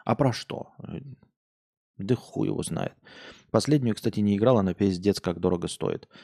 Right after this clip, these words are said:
И пока, м, скидок никаких не предвидится.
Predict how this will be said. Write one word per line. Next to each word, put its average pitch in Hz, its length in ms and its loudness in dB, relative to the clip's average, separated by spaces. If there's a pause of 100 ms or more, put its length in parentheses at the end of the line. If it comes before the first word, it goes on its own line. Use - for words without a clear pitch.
(480)
И - 80 -4
пока, 98 580 0 (480)
м, - 120 -6 (120)
скидок - 340 2
никаких 92 360 -2
не 92 100 2
предвидится. 95 600 -2